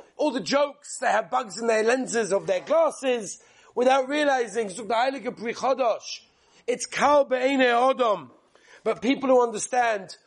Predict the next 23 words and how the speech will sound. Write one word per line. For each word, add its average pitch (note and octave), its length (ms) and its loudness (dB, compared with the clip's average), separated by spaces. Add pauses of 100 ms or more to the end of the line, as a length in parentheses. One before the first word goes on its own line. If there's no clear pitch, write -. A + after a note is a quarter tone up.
(140)
are G3 140 -4
careful. G3 340 -2
There's E3+ 200 -2
a G#3 40 0
Moedik A3 380 0
Haloshen, G3 400 -4
the F3+ 80 -2
Zohar D#3 320 0
Kodesh. G2 520 -8 (600)
The - 80 0
Heilige A3 380 6
Zohar A3+ 300 4
Kodesh F3 380 -2
brings G#3 300 0
down, F#3 400 0 (720)
and F#3 140 4
his F3 120 4
Lashon A3+ 500 2
is, A3+ 260 2
if G3+ 260 -4
you A3 140 -2
want B3 460 0
Chaim C#4 800 2